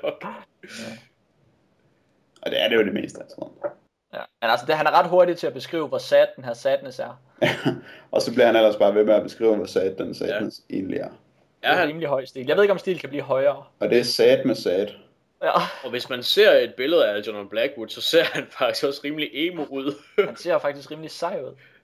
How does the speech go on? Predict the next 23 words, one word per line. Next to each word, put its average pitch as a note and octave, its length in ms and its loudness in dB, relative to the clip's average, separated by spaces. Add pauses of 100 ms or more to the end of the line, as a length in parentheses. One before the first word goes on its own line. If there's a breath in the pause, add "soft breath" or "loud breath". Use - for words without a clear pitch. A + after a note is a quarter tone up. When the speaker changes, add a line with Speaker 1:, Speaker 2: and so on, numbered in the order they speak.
(100)
Speaker 1:
Ja. A2+ 140 4 (500)
Speaker 3:
Er - 40 -20
det F#2 60 -8
ikke G2+ 120 -2
bare, G#2 140 6
fordi B2 120 -2
Speaker 1:
Han A2+ 100 0
Speaker 3:
han G#2+ 100 -2
er G2 60 4
gammel? C3 240 0 (840)
Speaker 1:
Jo. F#2 300 -2
Speaker 2:
Jo, A2+ 100 2
og G#2+ 80 2
har A#2+ 240 -2 (160)
vildt C#3 280 -14
meget A#2+ 200 -4
kontrast - 540 -8
på - 60 -18
grund B2 160 -10
af A#2+ 140 -16
gamle B2+ 260 -10
fotos. - 560 -12
Speaker 1:
Ja, G2 160 -2